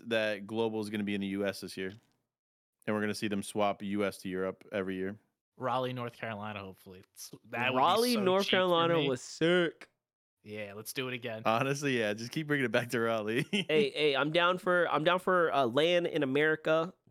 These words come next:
Speaker 3: Down for that. We'll see. Um, to take, uh, to take Panda up on the bet, do I think that we're gonna see two lans this year, official Epic lans? I do not. I do not. I think we are gonna have less,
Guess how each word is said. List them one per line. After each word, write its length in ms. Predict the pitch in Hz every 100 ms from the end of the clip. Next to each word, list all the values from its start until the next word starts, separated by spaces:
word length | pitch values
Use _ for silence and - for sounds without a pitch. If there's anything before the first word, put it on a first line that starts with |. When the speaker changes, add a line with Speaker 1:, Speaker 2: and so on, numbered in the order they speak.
| -
Speaker 3:
Down 320 | 139 151 160
for 340 | 151 143 147 143
that. 340 | 127 131 110
We'll 120 | 131
see. 320 | 151 - 160 127 - - -
Um, 460 | 147 147 143 127 - _ _ _
to 100 | -
take, 360 | 160 180 185 180
uh, 180 | 175 151
to 140 | -
take 200 | 147 175
Panda 260 | 180 175 165
up 120 | 151
on 80 | 160
the 80 | 156
bet, 200 | 151 143
do 120 | 143
I 120 | 156
think 360 | 156 165 160 156
that 440 | 160 151 151 147 _ _ _ _ -
we're 160 | 127 151
gonna 180 | 170 151
see 220 | - 151
two 300 | - 190 185
lans 320 | 170 160 156
this 160 | 143 -
year, 100 | 110
official 540 | - 202 190 - 185
Epic 260 | - - 160
lans? 300 | 131 110 - _ _ _ _ 139
I 100 | 151
do 140 | 143
not. 260 | 123 87 - _
I 100 | 123
do 100 | 127
not. 200 | 117 90
I 120 | 85 127
think 440 | - 165 160 - _ _
we 140 | 147 175
are 80 |
gonna 160 | 165 160
have 260 | 151 127 113
less, 560 | 120 151 175 - -